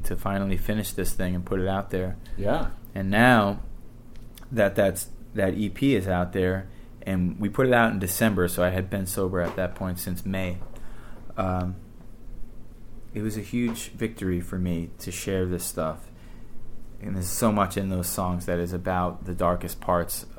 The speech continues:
Speaker 1: of my alcoholism, inadvertently.
Speaker 2: Right.
Speaker 1: Um, more so about the infidelity, though. And then, uh, to finally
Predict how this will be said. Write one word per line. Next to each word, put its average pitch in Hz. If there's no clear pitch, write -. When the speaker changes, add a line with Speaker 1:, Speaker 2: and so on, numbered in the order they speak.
Speaker 1:
of 87
my 87
alcoholism, 85
inadvertently. 92
Speaker 2:
Right. 90
Speaker 1:
Um, 90
more 107
so 98
about 90
the 90
infidelity, 85
though. 85
And 98
then, 101
uh, 92
to 101
finally 101